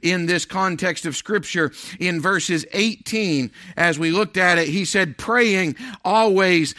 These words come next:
with all prayer and supplication in the Spirit, and watching thereunto with all perseverance and supplication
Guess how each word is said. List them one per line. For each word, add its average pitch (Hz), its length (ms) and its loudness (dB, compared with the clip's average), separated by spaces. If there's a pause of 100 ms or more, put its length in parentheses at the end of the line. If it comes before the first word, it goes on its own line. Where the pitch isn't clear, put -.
(140)
with 180 220 2
all 180 220 4
prayer 240 580 2
and 180 240 -2
supplication 208 1000 -2
in 247 240 0
the 220 80 2
Spirit, 170 580 0 (280)
and 180 300 0
watching 190 580 2
thereunto 175 680 0 (260)
with 165 160 -4
all 180 220 0
perseverance 196 880 -2
and 160 140 -6
supplication 196 840 -2